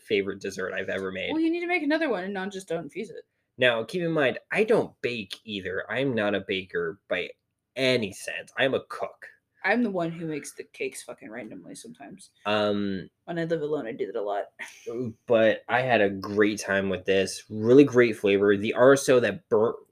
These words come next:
Speaker 1: that should have burnt off in the first half was amazing.
Speaker 2: Mm-hmm.
Speaker 1: Um, I had two theories of why mine was really, really bad. Either I had a bit of R S O in the, in the top, in the,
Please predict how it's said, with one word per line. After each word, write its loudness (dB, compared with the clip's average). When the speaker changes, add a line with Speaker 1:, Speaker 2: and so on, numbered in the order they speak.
Speaker 1:
that -4
should 0
have -2
burnt 2
off 0
in -12
the -12
first 2
half -4
was -4
amazing. 4
Speaker 2:
Mm-hmm. -10
Speaker 1:
Um, 0
I 0
had 0
two -2
theories 2
of -6
why 2
mine 0
was 2
really, 0
really 4
bad. 0
Either 4
I 0
had -2
a -2
bit 0
of -6
R 0
S -6
O 0
in -6
the, -4
in -10
the -16
top, -4
in -6
the, -4